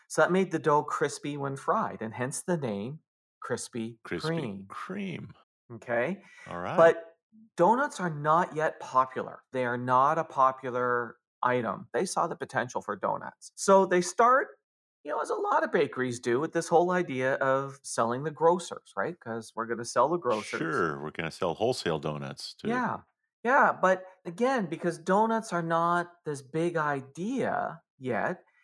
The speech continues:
Speaker 1: it's going
Speaker 2: Mm-hmm.
Speaker 1: really slow, and they're actually literally struggling to pay the next month's rent.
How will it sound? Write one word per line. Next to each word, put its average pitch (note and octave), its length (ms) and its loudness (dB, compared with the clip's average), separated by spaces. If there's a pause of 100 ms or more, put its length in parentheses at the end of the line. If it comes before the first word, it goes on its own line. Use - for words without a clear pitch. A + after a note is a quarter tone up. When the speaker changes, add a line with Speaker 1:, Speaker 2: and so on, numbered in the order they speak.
(220)
Speaker 1:
it's G3+ 260 2
going D#3+ 320 2
Speaker 2:
Mm-hmm. D3 40 -6
Speaker 1:
really C#3+ 360 -2
slow, B2+ 440 2
and A2 100 -4
they're B2 100 2
actually C#3 480 0
literally C3+ 560 0
struggling A#2+ 720 0
to B2 80 -2
pay A#2 580 0 (160)
the A#2 500 -4
next B2+ 320 0
month's A2+ 340 2
rent. A2+ 320 -2